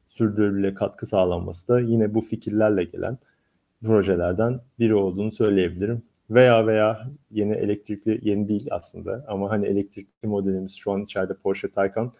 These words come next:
şarj istasyonu modelinin yapılandırılması ve işletilmesi de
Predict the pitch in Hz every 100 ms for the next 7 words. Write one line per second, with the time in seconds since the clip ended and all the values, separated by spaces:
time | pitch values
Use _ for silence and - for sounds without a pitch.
0 | _ - 113 104 101 101 98 - 98 101
1 | 98 98 95 95 98 98 104 98 101 98
2 | 92 - 98 - - 107 113 104 98 -
3 | 98 117